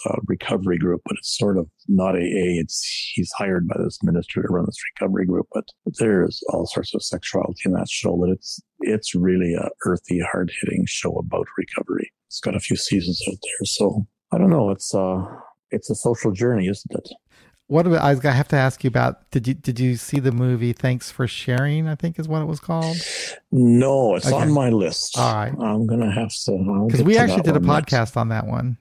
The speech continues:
Speaker 2: Yeah, it was actually pretty good. It was a good movie. Um, you know, and, and now, of course, all these mo-, any movie that depicts an A A meeting or an S A A meeting,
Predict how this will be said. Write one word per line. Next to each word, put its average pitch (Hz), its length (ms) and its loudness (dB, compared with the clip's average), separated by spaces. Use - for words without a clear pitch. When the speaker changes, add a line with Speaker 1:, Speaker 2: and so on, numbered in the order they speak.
Speaker 2:
Yeah, 160 260 4
it - 20 0
was 139 140 0
actually 147 260 0
pretty 127 220 0
good. 120 240 0
It - 20 4
was 143 120 4
a 135 40 2
good 185 240 4
movie. 156 460 2
Um, 131 380 4
you 147 120 4
know, 139 320 6
and, 160 260 0
and 160 380 0
now, 147 300 4
of 139 100 -2
course, - 280 0
all 170 200 4
these 190 260 0
mo-, 143 280 2
any 190 200 6
movie 135 720 2
that 135 180 2
depicts - 460 0
an 127 80 4
A 127 360 2
A - 20 2
meeting 123 480 0
or 113 80 -4
an 104 100 -4
S 117 200 -2
A 127 40 -2
A 120 200 -2
meeting, 120 400 -2